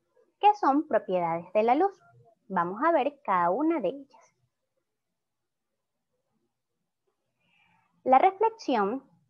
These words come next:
de la luz se da cuando un haz o rayo de luz choca con una superficie. La luz cambia de dirección y sentido y continúa viajando en una nueva dirección. Y es gracias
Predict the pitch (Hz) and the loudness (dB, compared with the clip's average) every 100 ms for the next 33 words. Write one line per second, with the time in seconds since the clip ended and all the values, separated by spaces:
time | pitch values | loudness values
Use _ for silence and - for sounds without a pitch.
0 | _ 180 190 214 302 247 233 - _ _ | _ -6 0 2 2 2 -2 -8 _ _
1 | - 381 339 294 - 220 202 202 214 294 | 2 4 4 -2 -2 -2 -2 -4 -2 0
2 | 339 269 185 - - _ 196 214 220 185 | 0 2 0 -2 -12 _ -2 0 0 0
3 | 226 285 214 - _ _ _ 370 370 247 | -2 -2 -4 -8 _ _ _ 0 0 -2
4 | 202 190 185 190 240 220 254 262 370 - | -2 -4 -4 -6 -8 -6 -4 0 -2 -4
5 | _ _ _ _ _ _ _ 180 180 190 | _ _ _ _ _ _ _ -4 0 0
6 | 240 254 _ - 180 175 180 202 247 330 | -2 -4 _ -8 -4 0 2 4 4 2
7 | 339 277 226 - 214 320 330 262 208 220 | 0 -2 -4 -6 -6 0 0 0 -4 -6
8 | _ _ _ 359 403 403 392 349 302 320 | _ _ _ 0 2 4 4 4 4 2
9 | 330 - 277 247 262 302 202 190 190 254 | 0 0 -2 -2 -2 -2 -2 -2 -2 -2
10 | 196 170 175 196 226 - 381 381 - _ | -4 -2 -2 -2 -6 0 0 0 -4 _
11 | _ _ _ _ _ 359 403 392 392 403 | _ _ _ _ _ 0 2 0 2 2